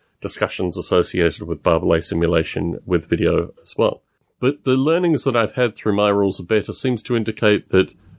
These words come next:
there is a niche audience for almost everything that I'll put out there, provided I create some kind of interactive feedback component to it. So I think My Rules Are Better is really,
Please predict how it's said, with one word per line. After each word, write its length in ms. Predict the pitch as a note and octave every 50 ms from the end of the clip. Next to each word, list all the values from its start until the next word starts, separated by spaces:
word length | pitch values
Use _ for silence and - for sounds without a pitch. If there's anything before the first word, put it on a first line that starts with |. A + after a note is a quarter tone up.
| - -
there 180 | - G#2 A2 - -
is 440 | B2+ D3 D3 C#3+ B2+ - - - - _ _ _ -
a 640 | A2+ A#2 A2+ G#2+ G#2 G#2 G#2 G#2 G#2 G2+ G2+ G2 - _ _ _ _ _ _ _ -
niche 600 | A2 A2 A#2 C3 C#3 D3 C#3+ - - - - - - _ _ _ _
audience 680 | G#2+ B2 C3 C3 A2+ G#2 F2+ F2 E2 - - - -
for 180 | - - G2+ G2
almost 320 | G2 G2 G2 F#2+ F#2 - -
everything 440 | - A2 G#2 A2 - - A2+ F#2+ F#2
that 120 | F2+ F2+
I'll 120 | F2 E2+
put 260 | - - - G#2+ - - -
out 260 | F#2 F#2+ F#2+ - -
there, 320 | G2 F2+ E2+ E2 E2 - - _ _ _ _ _ _ _
provided 680 | - G#2+ G2 G#2 G2+ G#2 G#2+ A2 A2 G#2+ G#2 G2 - -
I 460 | - - F#2 F2+ F2+ F2+ F2+ F2+ F2
create 480 | - - - A2 G2+ F#2+ F#2 F#2+ - -
some 160 | - A2+ G2+
kind 220 | - - G2+ F#2+
of 140 | F2 - - _ _ _ _ _ _ _ -
interactive 580 | A2+ G#2+ - - A2+ G#2+ G#2 - - - G2+ -
feedback 720 | - - - - D#3 E3 E3 C#3 - - F#2 E2 - -
component 560 | - F#2+ F2 - - F2+ F2 E2 D#2 - -
to 140 | - - F2
it. 180 | E2+ - - - - - - - - - -
So 180 | - - A#2+ A2+
I 60 | G#2+
think 260 | G#2+ - E3+ - - - - - -
My 200 | - C3 B2+ C3
Rules 260 | D3 D3 D3 C3 -
Are 40 | A2+
Better 300 | A#2 A2+ A2 A#2+ A2 G#2+
is 200 | G#2 F#2 - -
really, 500 | B2+ B2+ A#2+ A2+ G#2+ G#2+ G#2 G2 - -